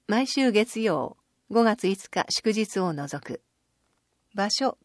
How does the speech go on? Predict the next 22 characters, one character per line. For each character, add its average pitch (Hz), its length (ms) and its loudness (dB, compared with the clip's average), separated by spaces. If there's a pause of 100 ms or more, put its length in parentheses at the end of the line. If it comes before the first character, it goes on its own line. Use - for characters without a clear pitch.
問 233 200 2
い 233 80 4
合 214 60 6
わ 190 120 2
せ。 - 280 -2 (480)
歴 202 240 0
史 311 160 0
博 269 300 -2
物 247 240 0
館。 131 280 -6 (1040)
郵 254 200 2
便 247 200 6
番 208 200 2
号、 131 340 -6 (460)
四 294 260 4
四 311 260 6
六 190 300 -2
の 151 300 0
零 262 260 4
零 247 300 2
二 190 260 2
六。 - 360 -4